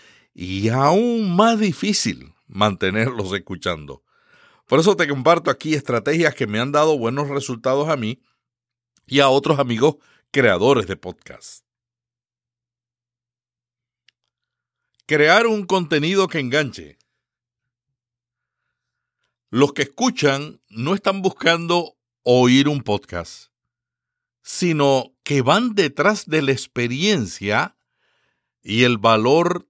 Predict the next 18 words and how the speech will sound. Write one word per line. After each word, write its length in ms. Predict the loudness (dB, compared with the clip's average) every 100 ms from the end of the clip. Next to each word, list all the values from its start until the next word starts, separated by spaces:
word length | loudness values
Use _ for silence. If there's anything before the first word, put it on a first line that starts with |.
| -4
transformacional 1500 | 0 0 -2 -6 -2 -2 -2 -4 -4 -6 -2 0 0 -2 -6
que 100 | -8
produce 480 | -8 -6 -6 -6 -8
escucharlo. 760 | -10 -14 -6 -2 -2 -4 -20 _ _ _ _ _ _ _ _ _ _ _ _ _ -2
Crear 460 | 2 4 4 4
un 160 | 2 0
contenido 560 | -2 0 0 2 4
de 100 | 2
calidad 480 | 2 0 0 -2 -6
que 240 | -6 -2 0
ayude 600 | 0 0 0 2 0 -2 _ _ -6
a 220 | 0 0
tu 180 | 0 0
audiencia 600 | 0 0 -2 -2 -4 -6
a 40 |
crecer 520 | -4 -2 0 0 -4 _ _ _ _ _ _
es 300 | 0 0 0
esencial 720 | -4 -2 -4 -2 0 0 -4